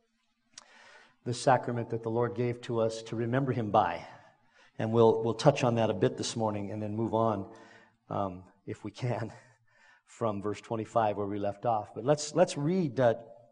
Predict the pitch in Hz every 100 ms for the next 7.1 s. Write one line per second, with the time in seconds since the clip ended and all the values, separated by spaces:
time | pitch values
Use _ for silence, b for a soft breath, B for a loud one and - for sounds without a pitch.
0 | _ _ _ 151 147 - 151 143 123 -
1 | 139 139 131 123 135 123 113 123 123 113
2 | - - 143 143 143 143 131 123 123 B
3 | B B - 139 120 120 120 107 - 123
4 | 113 - 98 101 - - 120 120 - 117
5 | 113 110 107 104 120 113 110 107 110 113
6 | 107 - 110 - - 107 104 - 95 -